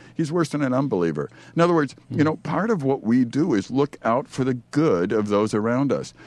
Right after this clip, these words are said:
And we start with our own family and our own church, and we start looking out for their good, not for our good, but for their good.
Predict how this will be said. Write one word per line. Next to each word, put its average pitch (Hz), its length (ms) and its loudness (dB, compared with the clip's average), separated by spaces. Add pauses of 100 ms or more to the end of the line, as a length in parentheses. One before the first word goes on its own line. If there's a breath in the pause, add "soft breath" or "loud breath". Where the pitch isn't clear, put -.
(140 loud breath)
And 117 140 6
we 120 100 4
start 113 320 2
with 131 160 0
our 104 220 2
own 95 180 2
family 110 560 0 (180 loud breath)
and 92 120 2
our 85 120 2
own 87 260 0
church, 101 440 0 (220 loud breath)
and 95 80 2
we 98 80 4
start 101 340 0
looking 110 260 0
out 104 140 -2
for - 100 -6
their 104 300 2
good, 95 420 2 (200 loud breath)
not 104 200 2
for 104 300 0
our 107 280 4
good, 76 460 -2 (300 soft breath)
but 98 160 2
for - 160 0
their 104 400 2
good. 76 400 -4